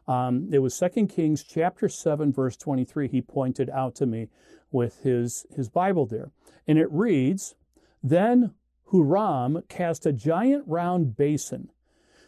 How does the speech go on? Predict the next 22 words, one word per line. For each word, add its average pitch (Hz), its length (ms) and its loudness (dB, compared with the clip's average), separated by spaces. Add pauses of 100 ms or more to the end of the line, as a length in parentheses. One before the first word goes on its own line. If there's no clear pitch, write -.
fifteen 247 800 0 (600)
feet 196 180 4
across 156 640 0
from 117 300 -4
rim 127 260 2
to 196 120 0
rim, 196 380 -2 (840)
called 131 300 0
the 156 80 0
sea. - 540 -2 (600)
It 160 140 4
was 151 180 2
seven 294 560 0
and 165 160 0
a 147 60 -2
half 165 400 -6 (320)
feet 147 420 -4
deep 139 420 -2
and 147 120 -2
about 151 260 -2
forty-five 165 760 0 (180)
feet 185 340 -2